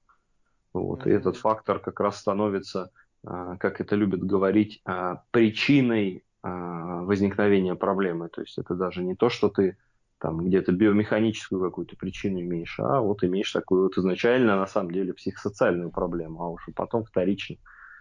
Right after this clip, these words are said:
Speaker 1: остальные.
Speaker 2: Вот подобные проблемы, о которых ты сейчас сказал, мне кажется, они возникают на почве того, что люди не всегда могут провести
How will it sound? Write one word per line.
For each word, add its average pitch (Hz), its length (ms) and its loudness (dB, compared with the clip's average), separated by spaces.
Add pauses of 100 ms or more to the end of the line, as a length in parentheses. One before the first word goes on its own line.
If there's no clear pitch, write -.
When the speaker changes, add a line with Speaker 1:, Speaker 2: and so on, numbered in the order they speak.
(640)
Speaker 1:
остальные. 85 580 -2 (120)
Speaker 2:
Вот 131 200 -18
подобные 151 440 -6
проблемы, 143 480 -8
о 110 40 -8
которых 117 320 -16
ты 127 100 -16
сейчас 120 240 -12
сказал, 117 300 -10
мне 113 120 -14
кажется, 135 300 -10
они 127 140 -10
возникают 127 640 -4
на 117 300 -8 (100)
почве 139 320 -4
того, 123 260 -2
что 117 240 -6
люди 120 560 -6 (320)
не 127 200 -6
всегда 143 400 -2
могут 131 400 -4
провести 123 640 -4